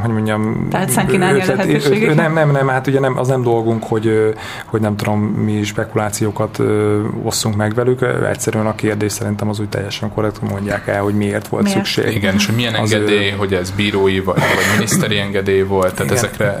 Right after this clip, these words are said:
Speaker 3: ezekre részletesen,
Speaker 2: Mhm.
Speaker 3: részletesen rákérdeztünk. És
Speaker 1: Mhm.
Speaker 3: még, még egy dolgot a kormányzati reakciókhoz. Aszódi Attiláról és Weingartner Balázsról, a két vol-, volt államtitkáról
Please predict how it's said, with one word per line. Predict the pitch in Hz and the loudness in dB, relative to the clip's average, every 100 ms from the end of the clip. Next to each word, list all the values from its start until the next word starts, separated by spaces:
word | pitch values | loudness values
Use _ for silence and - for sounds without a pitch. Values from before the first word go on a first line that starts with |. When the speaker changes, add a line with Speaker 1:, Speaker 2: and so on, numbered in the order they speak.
| - | 0
Speaker 3:
ezekre | - 143 | 0 0
részletesen, | 104 101 - - - - 92 92 - | 0 -2 -4 -6 -4 -2 -2 -4 -4
Speaker 2:
Mhm. | 117 | 0
Speaker 3:
részletesen | 107 101 95 101 95 | 0 0 -2 -2 0
rákérdeztünk. | 90 90 98 95 95 - 104 | -2 -2 -4 -2 -4 -2 0
És | 107 | 0
Speaker 1:
Mhm. | 110 | 0
Speaker 3:
még, | 120 117 | 0 0
még | 113 113 | -2 0
egy | 104 | 0
dolgot | 101 101 95 | 0 -2 -2
a | |
kormányzati | - 107 98 95 92 | -2 -2 0 -2 0
reakciókhoz. | 98 98 98 - 107 101 110 107 - - - - - | 2 0 0 -2 -2 0 -2 -2 -4 -8 -14 -14 -10
Aszódi | - 113 - 104 | -4 -2 -2 -2
Attiláról | 92 92 - 98 95 95 95 | -2 0 0 0 2 0 0
és | 90 - | -2 -2
Weingartner | 90 90 85 - 82 | -2 -2 -4 -4 -2
Balázsról, | 87 95 90 92 | -2 -2 -2 -2
a | 87 | -2
két | 98 95 | -2 0
vol-, | 92 87 - | 0 -2 -2
volt | 104 92 | -2 0
államtitkáról | 92 95 92 101 - 92 92 92 | 0 -2 -2 -6 -4 -2 0 -2